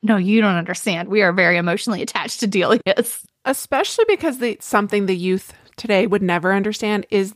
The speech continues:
Speaker 2: this mail order catalog idea, because this is something you got in the mail and you couldn't just go on the internet and look up the new Delia's collection. You had to wait for this catalog. It was very exciting.
Speaker 1: Yes.
Speaker 2: And then you'd have to beg your mother or whatever to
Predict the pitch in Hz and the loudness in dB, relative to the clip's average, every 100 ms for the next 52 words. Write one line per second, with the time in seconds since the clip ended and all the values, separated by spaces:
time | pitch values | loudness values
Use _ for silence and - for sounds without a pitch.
0 | - 220 233 226 226 214 233 240 240 247 | -6 -4 -2 0 0 0 -2 -4 -4 -2
1 | 247 247 247 247 247 254 254 247 240 - | -2 -2 -2 -4 -4 -4 -4 -2 -4 0
2 | 214 180 - - - 262 320 359 330 311 | 0 -2 -10 -20 -8 -2 0 0 0 -2
3 | 214 180 175 - 202 185 175 165 175 208 | 0 2 2 2 0 0 0 -2 0 2
4 | 240 - 196 196 208 254 330 440 381 - | 0 0 0 2 2 0 0 0 0 2
5 | 214 208 202 - 202 208 196 190 185 196 | 2 4 0 -2 -2 0 0 -2 -2 -2
6 | 175 - 180 180 175 170 170 175 - 185 | -6 -6 -4 -4 -4 -4 -2 -4 -4 -6
7 | 185 226 220 220 190 170 202 285 - 339 | -4 -2 0 0 -2 2 2 2 -4 -4
8 | 349 339 - - 190 170 165 170 196 - | -2 -4 -10 -6 -6 -4 -4 -4 -6 -12
9 | - - - - _ 330 370 277 - - | -18 -16 -18 -20 _ 4 4 4 0 -6
10 | - - - - _ _ _ - 254 - | -10 -10 -14 -20 _ _ _ 0 0 2
11 | - 254 262 311 320 285 254 240 220 - | 0 2 4 4 2 0 -4 0 0 -2
12 | 175 - 208 190 185 185 180 190 180 - | -8 -2 0 0 -4 -2 -2 -4 -8 -6
13 | 165 196 185 160 170 - - _ - | -6 -4 -4 -6 -8 -10 -14 _ -20